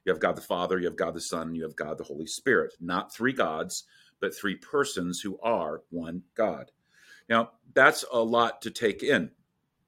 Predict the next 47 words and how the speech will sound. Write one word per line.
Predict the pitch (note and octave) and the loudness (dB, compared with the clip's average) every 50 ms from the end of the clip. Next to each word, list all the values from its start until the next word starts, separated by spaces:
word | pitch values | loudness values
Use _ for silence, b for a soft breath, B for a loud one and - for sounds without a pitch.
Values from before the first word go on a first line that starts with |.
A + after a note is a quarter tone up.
| _ _ _ _ _ - - | _ _ _ _ _ -8 -2
And, | - A#2 A2 G#2+ G#2+ G#2 | 2 4 4 6 6 6
uh, | G#2+ G2 F#2+ F#2+ F#2+ F#2+ - - | 6 6 6 6 4 4 2 2
it | G#2+ G#2 G#2 - - - | 2 2 2 0 -4 -2
kind | - A2 G#2+ | 0 0 0
of | G2+ - - _ _ _ _ _ _ | 0 -4 -8 _ _ _ _ _ _
boggles | - A2+ A2+ B2 A2+ B2+ B2 A2+ F2+ | 2 4 4 4 2 0 0 -2 -2
the | F#2 A2 | 0 0
mind | G#2+ A2 B2+ D#3 D3+ B2 G2+ | 2 2 2 2 2 2 0
a | F#2 | 0
little | E2+ F2+ F2 F2+ E2+ | -2 -2 -2 -4 -4
bit, | - - F2 E2 D#2+ D#2+ - | -2 -2 -2 -2 -2 -4 -6
you | F2 F#2+ F#2 | -6 -6 -6
know, | F2+ F2+ | -6 -6
because | F2 G2 G2+ G2 F2+ | -4 -2 -2 -2 -2
it's | - | -2
like, | G2 F#2+ F2+ G2 | -4 -4 -4 -4
"What, | G2+ - - - | -6 -8 -8 -10
what?" | G#2 F2 F#2 A2+ C3+ E3+ F#3 - - _ | -6 -2 0 0 0 0 -4 -8 -10 _
You | - A#2 | -10 -6
know? | A#2+ - A#2+ A#2 - B B B B B B B B B B - | -6 -4 -6 -6 -8 B B B B B B B B B B -8
And | D#3 D3+ D3+ | -6 -2 -2
what's | D#3 D#3 F#3 | 0 2 2
interesting | G3 F#3+ A3+ G#3+ - F#3 | 2 2 0 -2 0 2
is | D3+ C3+ B2+ B2+ | 2 2 4 4
that | B2 A2+ A2 - - _ | 4 2 2 0 -6 _
when | - C3 B2 B2 | 0 0 4 6
God | C3+ D3+ F3+ G3 | 8 8 8 6
reveals | F3+ C#3 B2+ C#3 C#3+ C3+ C3+ | 4 2 0 0 0 0 -2
who | - C3 A2+ | -2 -2 0
he | G2+ G2+ A2 | 2 4 2
is, | F#2+ D#2+ C#2+ - - _ _ _ _ _ _ _ _ _ _ _ _ _ _ _ _ _ _ _ _ - C3 | 2 2 -2 -6 -12 _ _ _ _ _ _ _ _ _ _ _ _ _ _ _ _ _ _ _ _ -4 -2
including | B2 A#2 C3 D3 C#3 C3 | 0 2 2 2 4 4
his | B2+ - | 2 2
triune | - - C3 A#2+ A#2 G#2+ G2+ G2 | 2 2 4 4 4 2 0 -2
nature, | G2 G2+ G#2+ - - C#2+ - - b b b b b b b b b | -2 -4 -6 -8 -10 -12 -12 -14 b b b b b b b b b
uh, | A2+ A2 A2 G#2 | 0 0 2 2
it's | A#2+ A#2 - | 0 -2 2
done | - C3+ C#3+ F3 | 4 4 4 6
in | F#3+ E3 | 6 4
a | B2+ | 6
way | A2+ A2+ A#2 A2+ A2 A2 | 8 8 10 10 10 8
that, | G2+ G2+ G2+ - - - - | 6 2 -4 -6 -8 -4 0
that | A2+ G#2+ G2+ F#2+ | 2 2 2 0
is | G2+ A2 G#2 G2+ - | -2 -6 -4 -4 -2
not | A#2 A#2+ A#2 - _ | -4 -4 -4 -4 _
particularly | - G#2+ - C#3+ - D3+ B2 A2+ | -6 -6 -4 -4 -2 0 0 0
explanatory. | A2 - - B2 C3+ D#3 - - F2 - - | 0 0 -2 -2 -2 -2 -4 -6 -8 -8 -8